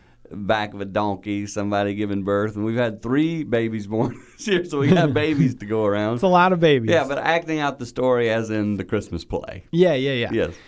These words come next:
Speaker 2: So, um, so thankfully I get to be the reader, you know, and kinda do my version of plugging into that. But I think because of that focus,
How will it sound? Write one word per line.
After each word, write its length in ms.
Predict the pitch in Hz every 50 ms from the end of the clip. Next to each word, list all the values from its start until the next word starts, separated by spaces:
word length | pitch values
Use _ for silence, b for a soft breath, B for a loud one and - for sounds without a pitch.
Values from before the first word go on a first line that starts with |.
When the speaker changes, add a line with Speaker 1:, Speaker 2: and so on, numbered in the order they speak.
| B B -
Speaker 2:
So, 560 | - - 180 175 170 160 156 156 156 151 - -
um, 560 | 147 143 143 139 135 131 127 123 123 127 - - _ _ _
so 200 | - - 151 143
thankfully 480 | - - 180 180 175 - - 170 147 139
I 140 | 135 143 147
get 180 | 156 147 147
to 60 | 151
be 120 | 139 143 139
the 140 | 131 135 131
reader, 560 | 139 143 139 131 123 117 113 117 123 139 - -
you 140 | 127 117
know, 140 | 113 110 117
and 100 | 117 113
kinda 260 | - 127 123 123 123 120
do 220 | 120 123 131 131 123
my 300 | 127 127 127 127 127 127
version 500 | 120 120 120 120 123 120 - 127 123 120
of 260 | 113 113 120 120 - - - -
plugging 400 | - 135 131 131 127 127 120 123
into 260 | 123 117 120 - 117 117
that. 300 | 113 113 113 127 151 B B B B B B B B B
But 480 | 143 131 165 160 160 156 - - - _ _ _ - - - 123 - - - - _ _ - -
I 140 | 147 160
think 340 | 165 - - 196 185 175 - - 147 135 127
because 880 | 160 160 156 - - - - 214 214 220 190 180 175 160 151 147 - - -
of 360 | - 143 156 156 147 151 143
that 340 | 151 147 147 139 127 - -
focus, 880 | - - - - 170 175 165 156 - - 82 - 131 147 - - -